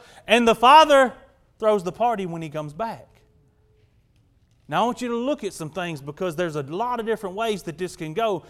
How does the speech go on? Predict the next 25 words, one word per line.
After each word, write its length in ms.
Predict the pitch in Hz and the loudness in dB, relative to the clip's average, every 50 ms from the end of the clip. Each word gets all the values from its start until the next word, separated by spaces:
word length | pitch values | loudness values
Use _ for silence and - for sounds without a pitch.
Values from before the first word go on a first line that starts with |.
| - - _ | -20 -18 _
but 80 | - 160 | -2 0
I 100 | 180 214 | 2 2
want 200 | 240 247 240 220 | 2 2 0 -2
to 40 | 185 | -2
keep 260 | - 240 247 - - | -2 -4 -4 -4 -4
your 100 | 190 185 | -6 -4
mind 400 | 196 220 247 233 220 214 196 175 | -2 -2 -2 -2 -2 -4 -4 -4
going 240 | 196 214 208 202 202 | -4 -2 -2 -2 -2
on 200 | 190 185 175 185 | -2 -2 -2 -4
one 200 | 208 226 226 208 | -4 -4 -6 -6
central 400 | - 240 233 214 - 233 208 202 | -6 -8 -8 -6 -6 -6 -6 -6
thing 400 | 214 254 254 247 233 202 170 151 | -6 -8 -8 -8 -8 -8 -8 -8
this 200 | 147 135 - - | -10 -12 -12 -10
morning. 380 | 135 131 135 147 156 165 160 - _ _ _ _ _ _ _ _ _ _ _ _ | -10 -10 -10 -10 -12 -14 -16 -20 _ _ _ _ _ _ _ _ _ _ _ _
Your 220 | - 131 175 220 | -8 -6 -4 -4
value 720 | 185 160 226 247 262 262 233 180 160 156 151 147 143 147 147 147 _ _ _ _ _ _ _ _ _ _ _ _ _ _ _ _ _ - | -4 -4 -4 -4 -2 -4 -4 -4 -6 -6 -6 -8 -8 -10 -12 -18 _ _ _ _ _ _ _ _ _ _ _ _ _ _ _ _ _ -8
ain't 340 | 156 175 208 220 202 165 143 | -4 -4 -4 -4 -4 -8 -6
based 600 | 135 247 247 240 208 170 139 - - - - - _ _ _ _ _ _ _ _ - | -4 -4 -2 -2 -4 -6 -8 -12 -18 -20 -20 -20 _ _ _ _ _ _ _ _ -6
on 360 | 151 165 170 160 147 135 147 | -4 -4 -4 -4 -6 -6 -6
nothing 380 | 202 240 220 - - 175 160 143 | -6 -6 -6 -6 -8 -10 -8 -8
but 160 | 143 135 123 | -10 -10 -8
God's 340 | 147 165 170 175 175 143 160 | -6 -6 -6 -6 -8 -8 -8
love. 460 | 190 202 175 120 95 - - _ _ _ _ _ _ _ _ _ _ _ _ _ _ _ _ _ _ _ _ | -8 -6 -6 -8 -10 -14 -20 _ _ _ _ _ _ _ _ _ _ _ _ _ _ _ _ _ _ _ _
That's 220 | - 143 175 - - | -10 -10 -8 -6 -4
all. 380 | 254 240 196 120 85 - _ | -2 -2 -2 -4 -6 -10 _